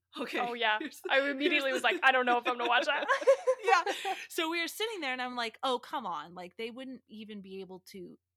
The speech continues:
Speaker 1: rent this movie if everyone that watches it dies. And, and the kids were like, "No, I don't think it's, like, everyone that watches it dies, but it's, like, um, all these different movie theaters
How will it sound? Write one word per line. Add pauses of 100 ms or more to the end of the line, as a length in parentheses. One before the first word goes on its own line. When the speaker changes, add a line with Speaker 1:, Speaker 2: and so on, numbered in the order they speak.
(200)
Speaker 1:
rent
this
movie
if
everyone
that
watches
it
dies.
And, (360)
and
the
kids
were
like,
"No,
I
don't
think
it's,
like,
everyone
that
watches
it
dies,
but
it's,
like,
um, (380)
all
these
different
movie
theaters